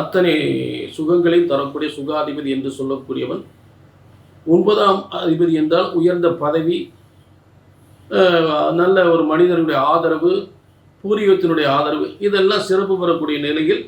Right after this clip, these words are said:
செவ்வாயாகப்பட்டவன் கேதுவோடு சேர்ந்து, ஞானகாரகன் கேதுவோடு சேர்ந்து, அஹ், சிம்மத்தில் இருக்கக்கூடிய ஒரு யோகம். இப்ப பொதுவா வந்து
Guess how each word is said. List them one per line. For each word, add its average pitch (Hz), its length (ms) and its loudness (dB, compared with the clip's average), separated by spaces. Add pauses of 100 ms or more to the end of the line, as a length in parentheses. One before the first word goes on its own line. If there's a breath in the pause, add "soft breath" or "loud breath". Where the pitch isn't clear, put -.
(300)
செவ்வாயாகப்பட்டவன் 165 1080 0 (1500)
கேதுவோடு 214 500 2 (100)
சேர்ந்து, 185 460 2
ஞானகாரகன் 165 800 -2
கேதுவோடு 165 480 -2 (120)
சேர்ந்து, 151 360 -6 (920)
அஹ், 190 340 0
சிம்மத்தில் 185 440 2
இருக்கக்கூடிய 156 460 -2
ஒரு 127 140 -2
யோகம். 135 320 -2 (1800)
இப்ப 113 140 -10 (920)
பொதுவா 185 320 0
வந்து 170 260 0